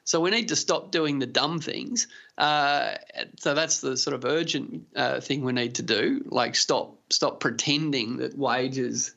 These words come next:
uh, are behind our inflation.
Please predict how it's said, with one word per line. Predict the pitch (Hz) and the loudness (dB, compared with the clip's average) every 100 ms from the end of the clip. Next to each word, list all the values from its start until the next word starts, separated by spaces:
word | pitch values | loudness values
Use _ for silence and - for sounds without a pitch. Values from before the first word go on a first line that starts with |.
| - | -2
uh, | 127 120 120 123 - - 147 | 2 2 2 0 -2 -4 -4
are | - 123 120 123 | 2 2 2 0
behind | 143 123 127 131 131 123 | 0 0 2 4 4 4
our | 117 117 | 4 2
inflation. | 110 160 160 156 - - 180 | 2 2 2 2 0 -2 -4